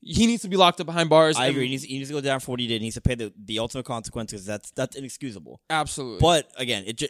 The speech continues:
Speaker 2: we're just, we can just go off of what we've seen.
Speaker 1: Yeah.
Speaker 2: And from what we've seen from his side of things, it does look like he has the, the proof to back up his claim that he didn't do anything wrong.
Speaker 1: Right.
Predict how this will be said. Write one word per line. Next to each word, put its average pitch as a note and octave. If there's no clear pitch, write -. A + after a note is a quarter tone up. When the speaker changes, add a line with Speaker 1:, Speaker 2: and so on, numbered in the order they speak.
Speaker 2:
we're B2
just, C3+
we B2+
can B2
just C#3+
go D#3
off D3
of C3+
what B2
we've A2
seen. G2+
Speaker 1:
Yeah. D3
Speaker 2:
And A#2
from C3
what C#3+
we've C3+
seen D3
from C3+
his C#3
side C#3+
of C#3
things, D3+
it G#2+
does B2
look B2+
like B2+
he B2+
has A2+
the, G#2
the A#2
proof E3+
to A2+
back G2
up B2+
his C3
claim F3+
that G#2+
he G#2
didn't G#2+
do C3
anything D3+
wrong. G#3+
Speaker 1:
Right. F#3+